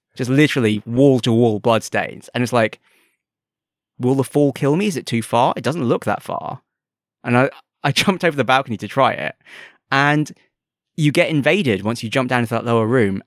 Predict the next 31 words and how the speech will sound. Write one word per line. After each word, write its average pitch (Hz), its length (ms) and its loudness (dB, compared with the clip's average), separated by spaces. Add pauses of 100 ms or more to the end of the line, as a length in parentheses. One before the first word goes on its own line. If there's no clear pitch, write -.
And 123 360 0 (160)
the 127 100 0
person 143 280 0
who 131 40 4
invades 131 340 2
you 92 200 -10
just 175 260 0 (520)
murderizes 170 960 4
you. 104 200 -4
It's 113 80 -12
this 131 140 -4
Mad 139 320 0
Tongue 123 280 -6
Alberic. 98 680 -4 (1200)
Again, 131 280 2
maybe 156 600 2 (420)
depending 135 400 2
on 117 80 4
when 120 140 4
you 107 80 2
do 113 180 2
this, 101 180 -6
it'll - 120 -10
be 104 200 -8
easy. - 540 -8
But, 113 140 -4
like, 113 200 0
I 135 140 2
jumped 135 260 0
down 117 220 -2
there 95 240 -6